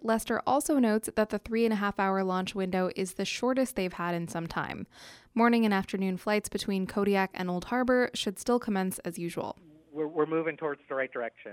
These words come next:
Speaker 2: and the feedback I've gotten from the aviation community is, while it's not perfect and there's still some room for improvement, uh, it, we're, we're working together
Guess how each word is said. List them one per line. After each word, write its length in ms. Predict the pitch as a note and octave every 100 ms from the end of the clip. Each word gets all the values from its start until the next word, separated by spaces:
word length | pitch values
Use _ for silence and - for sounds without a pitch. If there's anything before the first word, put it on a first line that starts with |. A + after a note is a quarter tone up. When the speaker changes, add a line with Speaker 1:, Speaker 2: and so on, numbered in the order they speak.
| G#2
Speaker 2:
and 140 | G#2+
the 60 | A2
feedback 380 | D3 C3+ C3 B2+
I've 180 | B2+ -
gotten 260 | A#2+ B2 A#2
from 140 | C3+ A#2
the 80 |
aviation 440 | A#2 A#2 A#2 A2+ A2
community 580 | A#2+ A#2 A2+ A2+ A2+ - _ _ -
is, 160 | A#2 G#2+
while 200 | A#2+ A#2+
it's 100 | C3+
not 180 | A#2+
perfect 520 | - E3+ F3 E3+ D#3+ B2+
and 100 | A#2
there's 120 | A2+
still 160 | - B2+
some 140 | B2
room 140 | B2 B2
for 120 | B2
improvement, 500 | A2 - C#3+ C#3+ C#3 - _ _ _ _ _ -
uh, 140 | A#2 B2+
it, 140 | B2 - _ _ C#3
we're, 160 | B2+ C#3+
we're 300 | C3 B2 A2+ - _ _ B2
working 400 | B2 C#3+ C#3 B2
together 540 | B2+ A#2 B2 A#2+ A2